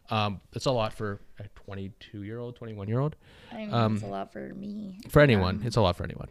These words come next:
Speaker 1: But, um, Corbin Carroll is a player I'm really excited f-, for. I think he's, like,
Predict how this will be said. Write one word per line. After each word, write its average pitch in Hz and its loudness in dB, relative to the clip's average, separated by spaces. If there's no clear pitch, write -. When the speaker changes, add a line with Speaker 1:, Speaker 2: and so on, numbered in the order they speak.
Speaker 1:
But, 123 10
um, 113 10
Corbin 151 10
Carroll 117 8
is - -2
a - -10
player 104 2
I'm 104 2
really 92 6
excited 90 -2
f-, - -18
for. 87 -2
I 95 2
think 120 0
he's, 127 2
like, 117 4